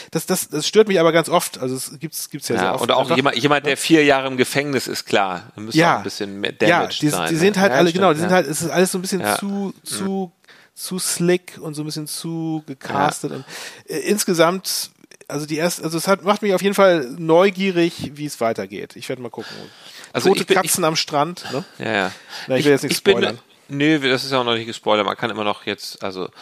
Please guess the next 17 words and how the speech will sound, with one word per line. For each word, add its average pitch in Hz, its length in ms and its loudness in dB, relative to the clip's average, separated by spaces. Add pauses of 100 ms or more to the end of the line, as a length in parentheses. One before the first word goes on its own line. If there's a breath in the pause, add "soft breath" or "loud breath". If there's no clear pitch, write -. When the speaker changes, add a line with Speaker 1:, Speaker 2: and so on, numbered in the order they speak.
(160 loud breath)
Speaker 2:
ich, 123 220 -10
ich, 139 180 -6
ich 143 120 -4
hab 170 100 -2
noch 160 140 -6
zwei 135 260 0
weitere 147 300 0
Folgen 135 320 -2
gesehen 131 240 -4
und 143 80 -6
muss 165 160 -6
sagen, 156 320 0
es 175 120 -4
gibt - 200 -14
wirklich - 400 -8 (280 soft breath)
gute 170 380 -2
Wendungen. 202 840 0